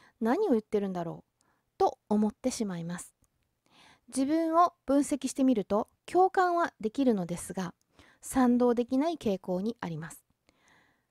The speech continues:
近未来に子供が生まれる予定で、仕事柄もあり、女性との関わり合いを完全に避けて通ることが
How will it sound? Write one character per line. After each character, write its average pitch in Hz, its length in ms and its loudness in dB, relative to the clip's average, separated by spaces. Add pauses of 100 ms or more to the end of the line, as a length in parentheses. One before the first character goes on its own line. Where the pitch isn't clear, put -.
(260)
近 359 200 -6
未 381 120 -2
来 226 220 0
に 254 160 0
子 - 120 -8
供 302 260 -2
が 311 80 0
生 302 40 0
ま 302 140 2
れ 294 100 4
る 285 220 2 (100)
予 240 120 -2
定 240 200 0
で、 262 240 -2 (580)
仕 - 160 -12
事 302 240 -2
柄 285 220 2
も 262 180 0
あ 247 60 2
り、 196 160 -6 (460)
女 240 120 -2
性 233 320 0 (360)
と 320 120 0
の 311 160 0 (280)
関 220 240 -2
わ 214 80 4
り 214 120 2
合 202 100 2
い 214 100 2
を 269 80 4
完 330 300 -2
全 339 140 0
に 339 60 -4
避 349 140 -2
け 285 100 -8
て 208 140 -4
通 233 200 2
る 214 120 2
こ 185 100 -4
と 190 140 -8
が 226 200 -2